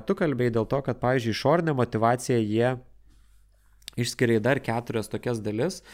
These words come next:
e, kur, e,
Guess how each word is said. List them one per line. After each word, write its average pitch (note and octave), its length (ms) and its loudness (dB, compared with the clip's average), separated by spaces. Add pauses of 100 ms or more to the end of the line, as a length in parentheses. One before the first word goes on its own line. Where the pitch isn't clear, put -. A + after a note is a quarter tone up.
(480)
e, A2+ 380 2 (460)
kur, B2 280 2 (880)
e, A2+ 80 0